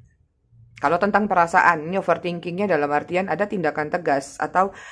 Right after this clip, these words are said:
eh, tindakan yang nggak boleh nunggu-nunggu waktu lagi. Harus kalian settlekan. Kenapa? Di sini yang aku lihat ada Tower. Kadang-kadang kalian masih teringat sama situasi yang kemarin-kemarin. Ini banyak hal ya,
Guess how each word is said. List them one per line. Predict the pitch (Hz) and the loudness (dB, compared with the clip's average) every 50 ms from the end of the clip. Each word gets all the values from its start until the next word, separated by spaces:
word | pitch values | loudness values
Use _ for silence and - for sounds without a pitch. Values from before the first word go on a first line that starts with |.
| - - - - - - - - | -18 -18 -18 -18 -20 -16 2 6
eh, | 180 190 190 190 185 185 | 8 8 10 10 8 6
tindakan | 185 190 190 190 180 170 160 165 196 202 202 | 4 2 0 2 2 2 2 2 2 2 2
yang | 190 180 165 156 | 0 2 2 0
nggak | 135 | 2
boleh | - 156 151 160 165 165 165 | 4 4 4 4 2 0 -2
nunggu-nunggu | 165 160 160 151 151 160 160 156 160 156 156 156 | -2 -2 -2 -4 -4 -4 -4 -4 -4 -4 -2 -2
waktu | 156 156 160 - - 165 156 | -2 -2 -2 -2 -2 0 2
lagi. | 156 165 175 170 - 175 180 - - - _ _ _ _ _ _ _ _ _ _ _ _ _ _ _ _ _ _ - | 2 2 2 0 -6 -12 -16 -18 -20 -20 _ _ _ _ _ _ _ _ _ _ _ _ _ _ _ _ _ _ 0
Harus | 160 160 170 190 190 - | 2 2 2 0 -2 0
kalian | 175 160 156 160 160 165 175 190 190 185 - _ _ | 0 2 2 4 2 2 2 0 -6 -10 -14 _ _
settlekan. | - - 175 165 - - 160 160 160 160 - 151 143 139 | 0 2 2 2 4 2 2 2 2 0 0 -2 -2 -2
Kenapa? | 143 151 170 180 185 - - 156 160 170 - - _ _ _ _ _ _ _ | -2 0 2 2 2 2 0 0 0 -2 -4 -12 _ _ _ _ _ _ _
Di | - 185 | -10 -6
sini | 180 196 190 214 | -4 -2 0 0
yang | 226 214 185 170 | 0 0 0 0
aku | 160 160 165 | 0 0 0
lihat | 175 190 202 - 170 | 2 0 0 -2 -2
ada | 160 160 156 | -2 -2 -2
Tower. | - 160 156 151 156 151 151 156 | 0 -2 0 0 -2 -4 -4 -6
Kadang-kadang | 160 156 160 156 170 170 196 208 | -6 -6 -2 -2 0 0 0 0
kalian | 202 190 180 202 202 | 0 2 2 2 0
masih | 196 175 160 - - 196 170 160 156 - - _ _ _ _ _ _ _ _ _ | 0 -2 -4 -4 -6 -8 -8 -10 -16 -20 -20 _ _ _ _ _ _ _ _ _
teringat | - 180 175 - 190 185 185 185 180 175 - - | -6 -6 -6 -4 -6 -4 -2 -2 -2 -4 -4 -4
sama | - 175 160 165 175 175 | -4 -4 -2 -2 -4 -6
situasi | - 175 - - 165 160 160 160 190 190 | -6 -8 -4 0 0 0 0 0 -2 -2
yang | 175 170 165 | -2 -2 -4
kemarin-kemarin. | 170 160 165 160 160 160 160 160 156 165 165 170 170 165 165 160 143 139 139 - _ _ _ _ _ _ _ _ - | -4 -2 0 0 0 0 -2 -4 -4 -4 -2 0 2 2 2 0 -2 -4 -10 -16 _ _ _ _ _ _ _ _ -8
Ini | 175 180 202 | -4 -4 0
banyak | 175 170 151 156 165 160 | 0 0 0 0 0 2
hal | - 202 175 160 143 | 6 6 6 6 6
ya, | 143 139 151 | 2 0 0